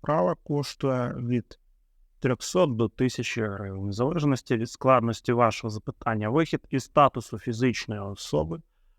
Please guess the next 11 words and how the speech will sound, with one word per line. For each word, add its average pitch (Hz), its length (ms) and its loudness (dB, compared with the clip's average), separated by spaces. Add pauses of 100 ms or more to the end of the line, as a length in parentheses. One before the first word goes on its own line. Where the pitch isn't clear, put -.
(120)
коштує 135 460 0
п'ятсот 135 580 0
гривень. 98 440 -6
Консультація 131 920 2
по 113 120 -8
темі 120 320 0 (180)
Ц - 160 -20
К 113 200 2
Т - 140 -4
С 107 140 -2
П 185 200 -2